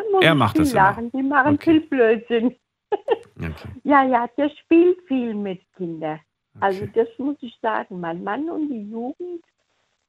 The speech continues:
Speaker 1: Äh
Speaker 2: Man, aber manchmal ist man ja auch lustig, unbeabsichtigt, ne? Also so ein Goofy-Mensch ist ja, damit ist ja auch eine Person gemeint, die sich halt so ein bisschen vielleicht tollpatschig bewegt, benimmt, ähm, und, und dadurch dann auch Menschen zum Lachen bringt durch diese,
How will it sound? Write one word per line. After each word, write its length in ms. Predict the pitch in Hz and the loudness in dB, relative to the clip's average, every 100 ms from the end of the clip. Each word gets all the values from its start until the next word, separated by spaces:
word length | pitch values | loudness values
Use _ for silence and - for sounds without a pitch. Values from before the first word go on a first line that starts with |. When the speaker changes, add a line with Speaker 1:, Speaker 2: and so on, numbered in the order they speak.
| _ | _
Speaker 1:
Äh 120 | 269 | -4
Speaker 2:
Man, 200 | 320 143 | 0 0
aber 240 | 135 - 147 | 0 0 2
manchmal 380 | 151 196 208 - | 2 0 -2 -2
ist 160 | - | -2
man 100 | 170 | 0
ja 140 | 160 143 | 2 2
auch 180 | 143 | 2
lustig, 500 | 131 143 - 165 156 | 2 2 0 -2 0
unbeabsichtigt, 880 | - 190 117 73 - 82 - 80 - | 2 4 4 2 -4 -8 -8 -8 0
ne? 80 | 147 | 0
Also 180 | 143 147 | 4 4
so 120 | 135 | 6
ein 160 | 147 123 | 4 4
Goofy-Mensch 840 | 151 202 202 196 185 196 220 - - - - | 2 0 2 4 4 4 0 -4 -12 -20 -6
ist 200 | - 156 | 2 4
ja, 140 | 170 160 | 4 4
damit 220 | 143 139 | 2 2
ist 100 | 135 | 2
ja 80 | - | 2
auch 140 | 151 | 4
eine 120 | 160 | 4
Person 380 | 139 147 127 170 | 4 4 4 2
gemeint, 380 | 165 135 143 143 | 4 4 2 0
die 60 | 131 | -4
sich 200 | 131 139 | 0 0
halt 140 | 131 | 2
so 80 | 135 | 2
ein 20 | |
bisschen 260 | 139 135 117 | 0 0 -2
vielleicht 260 | 135 135 | -2 0
tollpatschig 640 | - 143 147 - 147 127 - - - - | 0 0 0 -2 -2 -4 -10 -20 -20 0
bewegt, 600 | 123 104 139 156 - - | 2 6 6 6 4 0
benimmt, 580 | 135 131 139 143 135 - - - _ | 2 4 4 4 0 -6 -20 -20 _
ähm, 320 | - 127 127 120 | 2 4 4 2
und, 180 | 123 | 0
und 200 | 69 123 | 0 2
dadurch 320 | 110 113 151 139 | 4 4 4 2
dann 180 | 131 | 2
auch 160 | 113 120 | 2 2
Menschen 320 | 127 143 147 | 2 2 -2
zum 160 | 123 127 | 0 2
Lachen 300 | 117 147 170 | 2 2 2
bringt 240 | 123 113 | 2 2
durch 120 | 110 | 0
diese, 440 | - 110 110 110 | -2 0 2 2